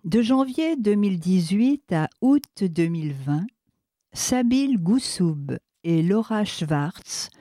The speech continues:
ont tenu un blog dans le journal Libération intitulé « En attendant la guerre ». Ce sont quelques extraits de ce blog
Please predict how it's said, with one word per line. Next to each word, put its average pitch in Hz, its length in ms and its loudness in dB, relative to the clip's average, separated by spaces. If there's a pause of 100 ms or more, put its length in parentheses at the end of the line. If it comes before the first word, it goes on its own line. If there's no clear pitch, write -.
(240)
ont 185 140 2
tenu 262 480 2
un 170 180 4
blog 185 420 2 (240)
dans 147 160 -2
le 151 120 -4
journal 190 500 0
Libération 185 1040 0 (540)
intitulé « 202 960 0 (160)
En 196 220 2
attendant 214 520 2
la 185 200 0
guerre ». 131 640 -4 (1700)
Ce - 200 0
sont 240 360 2
quelques 185 420 -2
extraits 220 640 0
de 180 100 0
ce - 200 -2
blog 165 760 -2